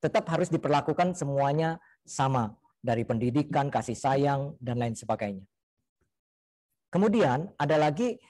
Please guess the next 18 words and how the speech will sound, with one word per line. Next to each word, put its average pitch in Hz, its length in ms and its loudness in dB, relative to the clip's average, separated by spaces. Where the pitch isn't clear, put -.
eh, 139 520 0
orang 151 240 2
mengangkat 151 440 0
anak 165 280 -2
gitu 135 240 0
ya, 170 80 -4
eh, 131 240 -6
dia 147 400 2
dikuepangkan 160 720 -2
kepada, 196 560 0
eh, 139 240 0
keluarganya. 180 720 2
Ya, 131 160 0
jadi 131 320 0
misalnya 135 400 0
kepada, 151 560 0
eh, 127 560 -2
akuhnya 160 680 0